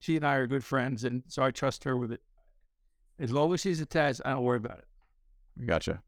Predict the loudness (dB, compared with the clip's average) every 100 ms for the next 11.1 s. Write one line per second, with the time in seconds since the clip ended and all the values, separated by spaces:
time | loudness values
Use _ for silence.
0 | -14 -6 -4 -4 -10 _ _ _ _ -2
1 | -2 2 2 2 -2 0 0 2 -2 0
2 | 2 0 -2 _ _ _ _ _ -4 -2
3 | 0 0 2 2 2 0 0 -4 -6 _
4 | _ _ _ _ _ _ -4 0 2 4
5 | 2 4 6 6 2 -2 -2 0 0 0
6 | -4 _ _ 0 2 2 -2 -2 -4 -12
7 | _ _ _ _ _ _ _ _ -6 0
8 | 0 0 -2 -2 -2 -2 2 2 0 -8
9 | _ _ _ _ _ _ _ _ _ _
10 | _ _ _ -20 _ _ _ _ _ 2
11 | 2